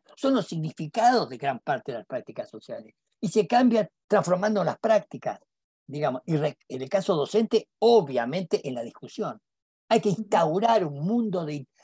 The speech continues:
Speaker 1: de interacción con los docentes. Los docentes son protagonistas del acto educativo, no son act-, no son subordinados a los que saben,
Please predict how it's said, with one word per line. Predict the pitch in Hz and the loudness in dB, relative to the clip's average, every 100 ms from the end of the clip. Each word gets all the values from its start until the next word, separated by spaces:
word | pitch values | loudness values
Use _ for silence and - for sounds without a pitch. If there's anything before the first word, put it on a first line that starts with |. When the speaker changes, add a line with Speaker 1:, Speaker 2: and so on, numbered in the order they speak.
| _ | _
Speaker 1:
de | 160 | -8
interacción | 156 131 147 131 - 220 220 - | -6 -4 -4 -6 0 0 0 -4
con | - 139 | -10 -10
los | 113 | -10
docentes. | 123 - 233 175 - - - _ _ _ _ - | -12 -10 -8 -8 -10 -18 -20 _ _ _ _ -4
Los | 180 | -2
docentes | 165 254 202 | 2 0 2
son | 220 196 | 0 -2
protagonistas | - 165 151 143 143 175 240 - - 135 | -2 -4 -2 -2 -2 -2 -2 -2 -8 -10
del | 123 | -6
acto | 120 - 117 | -8 -8 -10
educativo, | 110 131 - 110 110 151 | -8 -8 -10 -12 -12 -8
no | 202 | -8
son | - 226 - | -6 -8 -6
act-, | 147 - - _ _ _ - | -8 -10 -14 _ _ _ -6
no | |
son | 180 233 233 - _ | -4 -2 -2 -6 _
subordinados | - 185 151 160 151 131 156 170 180 196 185 143 | -6 -2 0 0 -2 -2 -4 -2 0 0 -2 -4
a | |
los | 143 - | -6 -8
que | - | -12
saben, | - 156 123 107 101 | -6 -4 -4 -6 -14